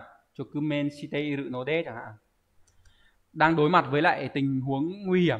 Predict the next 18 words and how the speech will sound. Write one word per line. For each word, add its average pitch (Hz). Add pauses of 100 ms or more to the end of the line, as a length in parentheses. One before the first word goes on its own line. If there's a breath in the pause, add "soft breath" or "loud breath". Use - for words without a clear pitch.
tình 135
thế 139
nguy 185
hiểm 123
cho 151
nên 151
là 123 (280 soft breath)
tôi 151
đang 151
đi 147
du 143
học 123
rất 202
là 175
lo, 139 (160)
không 180
ngủ 120
nổi. 117